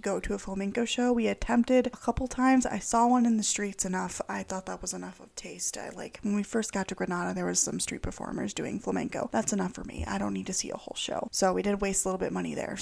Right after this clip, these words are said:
So yeah, I don't know. It, it probably was cool and all, but I just, it wasn't worth my exhaustion to try to figure that out. Um, and then I think we left Granada. I don't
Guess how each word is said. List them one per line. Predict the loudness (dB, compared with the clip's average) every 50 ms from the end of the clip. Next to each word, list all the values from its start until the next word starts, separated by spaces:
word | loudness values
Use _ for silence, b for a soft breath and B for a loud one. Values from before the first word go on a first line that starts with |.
| -4 -4
So | -2 2 2
yeah, | 4 4 4 4
I | 4 6
don't | 6 6
know. | 6 4 2 0 0 2
It, | 0 0 0 -2 -4
it | -4 -4 -4 -8
probably | -4 2 4 4 4 4 2 0
was | 0 0 0 0 -2
cool | -2 0 2 2 4 4 4
and | 4
all, | 4 4 4 4
but | 4 2 0 0 -4 -8 -4 -2
I | 0 0 0 -2 -2 -4 -6
just, | -4 -4 -4 -4 0 0
it | 2
wasn't | 4 4 4 2 2 0
worth | 0 0 0 -2
my | -2 -2 -2
exhaustion | -2 -2 -2 -4 -4 -2 -2 -2 0 0 0 0 0 0
to | 0 0 0 2 2 2 0
try | -2 -2 -2 0
to | 0 0
figure | 0 0 0 0 0
that | 0 0 0 2
out. | 2 2 2 2 4 4
Um, | 6 6 8 6 6 4 4 4
and | 4 4 6 6 8
then | 8 8 10 12 12 12 10 10
I | 8 4
think | 4 6 6 6 6 6
we | 6 6
left | 6 4 2 0 -4 -12 -12 -12 -12 -12 -8 0
Granada. | 2 4 4 4 4 4 6 6
I | 8
don't | 8 8 6 6 2